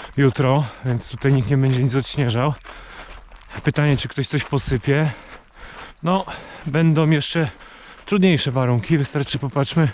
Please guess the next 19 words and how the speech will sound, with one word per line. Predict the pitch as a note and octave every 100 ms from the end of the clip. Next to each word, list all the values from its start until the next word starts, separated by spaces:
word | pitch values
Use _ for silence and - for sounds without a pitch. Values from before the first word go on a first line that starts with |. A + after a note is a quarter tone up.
| - - - - - -
na | D3 C#3
tą | D3+
osiedlową | C#3 - C3+ C#3 C3+ C3
drogę, | B2+ C3 D#3 D#3+ - - - - - - - - C3+
e, | C3 C3 A2+ - - - - - - - - -
która | - C#3
jest | -
nieodśnieżona. | D#3 C#3 - D3+ B2+ C3+ C3+ D3+ A#2 - - - - - - - - -
No, |
a | F#3
tym | - E3+
bardziej | E3 E3 F3
ten | E3 E3
nasz | E3 D#3 - - - - - - - - -
chodnik, | F#3+ D#3 C3+ A#2+ - - C3+
e, | A#2+ B2+ B2+ A2+ - - - - - - - - - -
trzy | - E3
na | D3+ C#3
dziesięć. | C3+ - A#2 -